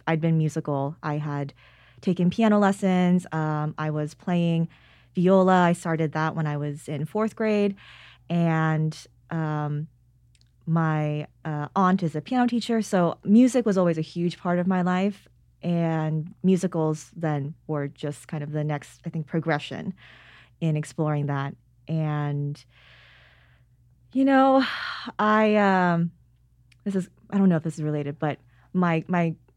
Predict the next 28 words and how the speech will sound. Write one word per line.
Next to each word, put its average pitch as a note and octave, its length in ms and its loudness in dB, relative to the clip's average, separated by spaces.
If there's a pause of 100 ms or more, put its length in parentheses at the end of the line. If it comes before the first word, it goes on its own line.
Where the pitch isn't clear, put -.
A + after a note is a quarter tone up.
(140)
late G3 260 2
grandmother, D3+ 600 -2
my D3+ 160 -2
mother's D#3+ 600 0
mother, C#3 420 -6 (720)
I G3+ 120 2
didn't G3+ 340 2
really E3 600 0 (180)
get E3 200 -4
to F3 120 -4
know E3+ 240 2
her. C4 280 2
To - 200 -8
be D#3+ 80 -4
honest, D3+ 280 -2
I D#3+ 80 -4
didn't D3+ 200 -4
know D3+ 160 -2
much D3+ 200 -4
of F3+ 80 -4
my F3+ 140 0
grandparents. G#3 640 0
Many E3 200 -2
of D#3 80 -6
them D3+ 180 -6
died, D3 420 -4 (480)
um, D3+ 340 -4
before D3+ 760 -2